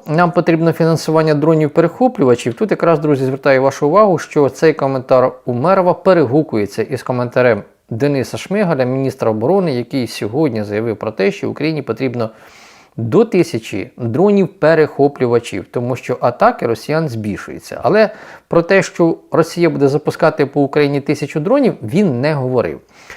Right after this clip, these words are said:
Що далі говорить Умеров? Росія намагається збільшити кількість атак до тисячі на день,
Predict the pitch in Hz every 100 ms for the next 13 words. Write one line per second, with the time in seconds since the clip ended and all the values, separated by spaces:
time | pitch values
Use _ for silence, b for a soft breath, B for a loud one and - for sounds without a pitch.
0 | B B - - 254 233 214 165 180 180
1 | 170 165 113 87 92 135 170 - 247 208
2 | 180 175 165 143 131 151 139 147 127 135
3 | 120 123 - 131 - 120 104 107 156 180
4 | - 202 185 - 113 - 110 107 107 95
5 | 92 107